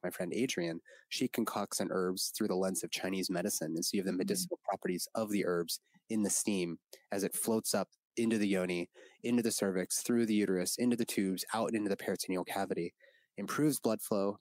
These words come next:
Speaker 1: provides some medicinal properties. And it's, it is, I'm not gonna say it's a cure-all for everything,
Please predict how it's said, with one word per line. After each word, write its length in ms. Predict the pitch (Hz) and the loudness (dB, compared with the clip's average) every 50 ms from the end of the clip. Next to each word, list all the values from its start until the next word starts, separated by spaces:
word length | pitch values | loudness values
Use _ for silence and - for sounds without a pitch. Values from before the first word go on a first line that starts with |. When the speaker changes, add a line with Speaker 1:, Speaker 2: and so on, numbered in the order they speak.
| _ - | _ -6
Speaker 1:
provides 340 | - 107 110 113 117 113 - | -4 -2 0 0 0 0 0
some 120 | 120 101 | 0 0
medicinal 380 | 95 92 98 92 - 104 95 90 | 0 0 0 0 0 -2 -2 -2
properties. 640 | - - 92 90 - 87 85 82 82 80 - - _ - 101 | -2 -4 -4 -4 -2 -2 0 0 0 0 -2 -4 _ -4 -2
And 200 | 95 90 90 92 | -2 0 0 -2
it's, 440 | 90 - - - - - - - - _ _ _ _ _ _ _ _ _ _ _ _ _ _ _ - - - - | -2 -2 0 0 0 0 -2 -4 -6 _ _ _ _ _ _ _ _ _ _ _ _ _ _ _ -20 -16 -8 -4
it 120 | 110 113 | 0 0
is, 180 | 110 101 - - | 2 2 2 0
I'm 140 | 107 110 117 | 2 2 2
not 120 | 123 127 - | 2 2 2
gonna 120 | 131 113 | 2 2
say 180 | - - 110 104 | 2 2 2 2
it's 120 | - - | 0 -2
a 60 | 90 | -2
cure-all 360 | - - - 104 104 104 107 | -2 -2 0 0 0 0 0
for 160 | - - 95 87 | 0 0 0 0
everything, 520 | 90 101 98 - 110 104 110 113 117 | 2 0 0 0 0 0 0 -2 -4